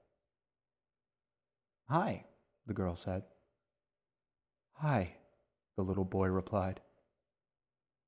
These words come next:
"You can see us." The boy nodded. "What's your name?"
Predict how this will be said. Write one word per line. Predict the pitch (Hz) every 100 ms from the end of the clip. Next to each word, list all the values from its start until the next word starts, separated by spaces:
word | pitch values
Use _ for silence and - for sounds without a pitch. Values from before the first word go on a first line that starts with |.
| _ _ _ _ _ -
"You | 131
can | 127 113
see | - - 135
us." | 95 90 - - _ _ _ _ _ _ _ _ _ _ -
The | 107
boy | 120 110
nodded. | 98 101 113 95 - _ _ _ _ _ _ _ _ _ _ _ _ _ _ _ _ _ _ -
"What's | 160 156
your | 160
name?" | 151 147 101 90